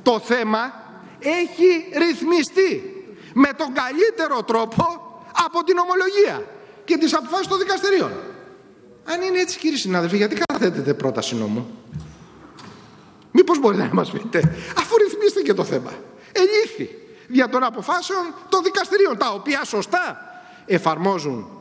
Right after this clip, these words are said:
την εσδα, αφορμ-, εφαρμόζουν την πάγια νομολογία των Ευρωπαϊκό-, του Ευρωπαϊκού Δικαστηρίου Δικαιωμάτων του Ανθρώπου και βεβαίως τις διατάξεις του Συντάγματος.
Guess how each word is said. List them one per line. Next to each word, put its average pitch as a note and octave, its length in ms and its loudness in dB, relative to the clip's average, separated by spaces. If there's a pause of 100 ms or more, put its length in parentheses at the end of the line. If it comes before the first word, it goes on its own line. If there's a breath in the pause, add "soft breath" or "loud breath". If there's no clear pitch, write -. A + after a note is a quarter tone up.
(800)
την G#3 160 6
εσδα, E3+ 580 -2 (340)
αφορμ-, A3+ 400 0 (140)
εφαρμόζουν G3 640 2
την F4+ 120 6
πάγια D4 360 0
νομολογία D#3+ 680 2 (400 loud breath)
των G#3 140 2
Ευρωπαϊκό-, D#3 600 0
του - 120 2
Ευρωπαϊκού D#3 480 0
Δικαστηρίου C3 640 0
Δικαιωμάτων C3 600 -4
του A2 80 -6
Ανθρώπου G#3+ 500 -2 (1300)
και E4+ 120 -2
βεβαίως A3 520 0 (600)
τις C4+ 100 -4
διατάξεις G#3+ 400 -2
του B3 60 -4
Συντάγματος. C4 680 -6